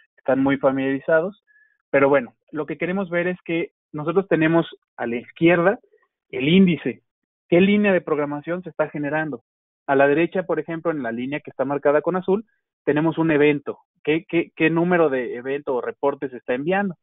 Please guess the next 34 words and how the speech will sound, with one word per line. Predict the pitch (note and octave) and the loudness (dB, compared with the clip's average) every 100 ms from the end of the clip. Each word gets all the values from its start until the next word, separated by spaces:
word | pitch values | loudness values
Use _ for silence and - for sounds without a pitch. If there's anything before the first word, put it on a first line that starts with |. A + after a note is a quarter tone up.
| _ _ _ _ _ - | _ _ _ _ _ -10
Entonces, | C#3+ F3 F3 F3+ | 0 0 0 -2
como | F3+ E3+ | 0 2
les | D#3+ | 2
decía, | D#3+ F3 E3+ | 0 0 0
es | E3+ | 0
bien | F#3+ | 0
importante | G3+ G3+ E3+ E3+ E3 D#3+ | -2 -2 -2 -2 -4 -2
tener | D#3+ D#3 D#3+ | 0 2 2
la, | D#3+ D#3 | 2 0
la | C3+ C3+ - | 0 -2 -4
difer-, | C3+ - D3 D3 | -8 -2 -2 -2
entender | C#3 C#3+ C#3 | -6 -6 -4
la | D3+ | -2
diferencia | D3+ C#3+ C#3 C3+ | -2 -4 -8 -10
entre | D3 C3+ | -10 -6
los | C#3 D3+ | -4 -2
dos. | G3 G3 - _ _ _ _ - | 0 -2 -6 _ _ _ _ -10
El | C#3+ | -2
de | D3 | 2
la | D3+ | 2
izquierda | C#3+ F3 F#3 | 2 2 4
es | G#3 - | 2 2
qué | G3 | 0
línea | F#3 F#3+ G3 | 2 0 -4
de | |
programación | E3 D3+ C#3+ C#3+ C#3 D3+ E3+ F3 | -4 -4 -4 -6 -10 -10 -10 -12
estamos | C#3 - C#3 C#3 | -12 -4 -4 -4
generando, | C#3 C#3 D#3 F#3+ | -4 0 0 -2
en | D#3 | -6
este | - | -8
caso | - B2+ B2 | -8 -6 -4
la | A2 | -4
línea | A#2 C3 C#3+ | -6 -6 -4
once, | F3 F3+ - | -4 -4 -6